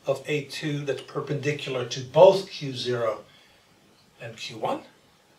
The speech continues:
And then you want to make that of length one, and then you have your next vector. So,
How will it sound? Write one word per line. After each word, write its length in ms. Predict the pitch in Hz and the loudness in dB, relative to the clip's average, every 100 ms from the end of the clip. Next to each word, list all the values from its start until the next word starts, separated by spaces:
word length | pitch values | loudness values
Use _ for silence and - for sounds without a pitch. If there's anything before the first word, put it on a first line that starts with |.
| _ - - - _ - | _ -20 -20 -20 _ -12
And 100 | 185 | -2
then 160 | 185 185 | 2 2
you 80 | 160 | 2
want 200 | 151 147 | 2 0
to 80 | 151 | 0
make 260 | 156 151 | 0 2
that 300 | 147 139 - - - - - - - _ _ - | 2 0 -2 -16 -20 -20 -20 -20 -20 _ _ -14
of 160 | 123 | -8
length 300 | 120 113 - | -6 -8 2
one, 340 | 165 208 226 - - _ _ - _ _ _ _ _ - | 6 6 4 -10 -20 _ _ -20 _ _ _ _ _ -12
and 140 | 147 139 | -6 -4
then 140 | 123 | -4
you 100 | 123 | -6
have 260 | 120 113 123 | -6 -8 -6
your 100 | 139 | -4
next 260 | 175 - | -4 -6
vector. 260 | - - - - - - - - - - - - - | -12 -16 -20 -20 -20 -20 -20 -20 -20 -20 -20 -20 -16
So, 300 | - - | 0 0